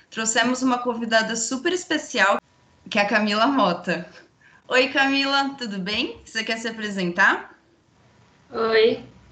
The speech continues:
Speaker 2: eu sou a Camila, eu sou psicóloga formada pela puc,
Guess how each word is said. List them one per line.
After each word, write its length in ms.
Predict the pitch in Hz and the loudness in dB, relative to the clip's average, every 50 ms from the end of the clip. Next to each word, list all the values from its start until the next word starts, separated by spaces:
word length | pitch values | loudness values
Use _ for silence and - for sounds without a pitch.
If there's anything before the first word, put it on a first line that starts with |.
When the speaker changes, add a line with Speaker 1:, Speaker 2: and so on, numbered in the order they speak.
| - - | -20 -12
Speaker 2:
eu 100 | - 190 | -8 -6
sou 140 | 196 196 226 | -2 -2 -2
a 40 | 214 | 0
Camila, 840 | 214 240 202 196 185 180 180 190 202 214 226 226 240 240 240 - - - - | 2 2 4 4 6 6 6 4 4 6 6 6 4 4 0 -6 -12 -10 -6
eu 160 | 190 202 208 | -4 -4 -4
sou 360 | 202 - - 226 208 208 208 | -4 -4 -2 0 0 0 0
psicóloga 800 | 202 - - 208 196 - 202 185 190 202 214 233 233 233 220 208 | -2 -2 -4 -4 -2 0 2 4 4 4 4 2 2 0 -2 -4
formada 320 | 202 214 214 208 202 196 190 | -4 -4 -4 -2 -2 -2 -2
pela 180 | 190 190 190 | 0 0 -2
puc, 800 | 190 196 196 208 220 233 247 247 226 - - - 262 269 269 269 | -2 0 2 2 2 2 2 -2 -6 -10 -10 -6 -6 -4 -4 -6